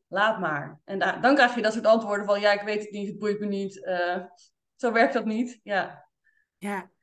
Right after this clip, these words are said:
Speaker 2: Ja, herkenbaar. Ik moet ook direct weer denken, ik heb hiervoor namelijk nog een gesprek gehad met ouders ook. Ik denk, maar dit is ook letterlijk wat er bij ouders gebeurt, hè?
Speaker 1: Ja.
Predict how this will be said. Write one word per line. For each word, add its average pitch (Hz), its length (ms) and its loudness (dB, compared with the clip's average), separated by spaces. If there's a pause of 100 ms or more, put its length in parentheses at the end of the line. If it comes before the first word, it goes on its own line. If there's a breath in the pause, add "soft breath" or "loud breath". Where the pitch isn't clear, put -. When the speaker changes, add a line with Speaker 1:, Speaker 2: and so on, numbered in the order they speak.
(120)
Speaker 2:
Ja, 202 100 -6
herkenbaar. 233 600 4
Ik 214 80 -2
moet 262 220 -2
ook 262 160 -6
direct 269 260 -4
weer 262 160 -2
denken, 262 280 0
ik 233 80 -8
heb 226 140 -4
hiervoor 240 380 -4
namelijk 208 260 0
nog 208 120 -6
een 196 60 -12
gesprek - 400 -6
gehad 190 180 -6
met 196 160 -6
ouders 247 440 0
ook. 233 240 -4 (380 loud breath)
Ik 208 120 -10
denk, 214 240 -4
maar 226 120 -2
dit 247 140 -2
is - 180 -4
ook 269 220 -4
letterlijk 247 880 0
wat 240 260 -4
er 214 60 -4
bij 208 180 0
ouders 233 340 0
gebeurt, 196 420 -2
hè? 170 80 -6
Speaker 1:
Ja. 196 120 2